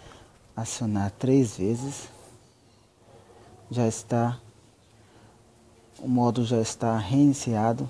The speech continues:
como opção de fábrica. E o problema acaba, galera. Deu tudo certo, o carro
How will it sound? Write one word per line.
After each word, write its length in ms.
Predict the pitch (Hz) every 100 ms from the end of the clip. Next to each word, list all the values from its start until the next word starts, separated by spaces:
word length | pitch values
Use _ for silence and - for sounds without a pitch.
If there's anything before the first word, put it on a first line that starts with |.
| -
como 320 | - 131 139 147 - - -
opção 420 | - 139 - 117
de 100 | 123
fábrica. 400 | - 117 - - - - - - - - - - - -
E 80 | 95
o 40 |
problema 640 | - 107 92 110 131 143 143 -
acaba, 640 | - - - 95 107 -
galera. 400 | - - - - - - - - - - - - - -
Deu 260 | 92 104 107
tudo 300 | - 147 127
certo, 420 | - - 107 -
o 40 |
carro 300 | - - 95